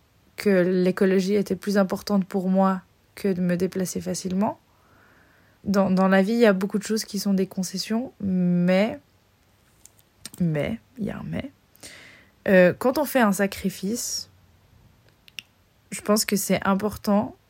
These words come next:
qu'on ait fait le choix vraiment de manière consciente,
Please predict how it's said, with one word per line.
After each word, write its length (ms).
qu'on 300
ait 80
fait 260
le 140
choix 360
vraiment 300
de 80
manière 320
consciente, 760